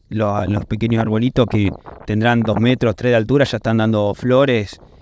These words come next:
y obviamente después de la flor viene el fruto, así que... Eh, la verdad que es reconfortante para,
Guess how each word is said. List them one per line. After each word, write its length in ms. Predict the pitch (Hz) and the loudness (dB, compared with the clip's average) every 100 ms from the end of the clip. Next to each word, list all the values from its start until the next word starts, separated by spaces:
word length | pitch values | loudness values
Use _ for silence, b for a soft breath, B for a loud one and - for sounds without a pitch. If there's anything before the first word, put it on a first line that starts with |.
| - - | -20 -6
y 380 | 107 101 95 98 | -2 0 2 2
obviamente 480 | 104 101 107 117 | 2 2 2 0
después 240 | 110 - 110 | -2 0 0
de 40 | |
la 80 | 104 | 0
flor 200 | - 113 | 0 0
viene 200 | 110 107 | 2 0
el 40 | 98 | 0
fruto, 300 | 131 139 110 | -2 0 0
así 200 | - 104 | -2 -2
que... 220 | 104 90 b b b b - | -2 -4 b b b b -8
Eh, 800 | 117 113 104 101 101 95 98 - _ - | -2 0 0 0 -2 -2 -4 -8 _ -8
la 120 | 110 | -2
verdad 240 | 107 131 127 | 0 0 2
que 560 | 147 131 117 113 - - | 2 2 2 0 -4 -6
es 640 | 120 127 - - - - - - | -4 -4 -4 -16 -20 -20 -20 -8
reconfortante 760 | 113 113 117 123 - 151 165 151 | -4 -2 -2 -2 2 4 4 4
para, 480 | 131 123 110 110 | 4 6 4 2